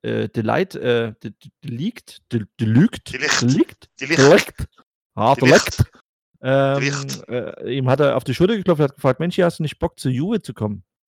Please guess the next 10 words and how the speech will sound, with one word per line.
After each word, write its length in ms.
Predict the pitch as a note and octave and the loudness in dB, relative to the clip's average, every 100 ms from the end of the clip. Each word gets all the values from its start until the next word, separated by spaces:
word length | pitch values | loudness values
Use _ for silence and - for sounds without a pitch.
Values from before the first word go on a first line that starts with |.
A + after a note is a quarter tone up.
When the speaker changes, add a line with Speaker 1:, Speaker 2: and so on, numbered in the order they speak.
| _ A#2+ | _ -8
Speaker 1:
Ähm, 200 | G#2 G#2 | -6 -6
Speaker 2:
De 80 | B2+ | -6
Ligt. 360 | - - - _ _ _ _ _ _ _ _ _ | -6 -10 -16 _ _ _ _ _ _ _ _ _
Speaker 1:
finde 340 | - A#2 G#2+ | -10 -6 -6
ich 300 | A2 - - _ _ _ | -8 -12 -20 _ _ _
irgendwie 340 | A#2 G#2+ G#2+ G#2+ | -6 -4 -4 -6
lu-, 440 | G#2+ A2+ - - | -6 -8 -10 -14
äh, 220 | - G#2 A#2+ _ _ | -14 -14 -18 _ _
lustig 800 | - B2+ A2 C3 - A2+ F#2 - - | -20 -20 -10 -10 -6 -6 -8 -14 -12
irgendwie. 400 | G#2 F#2 G2+ | -12 -10 -12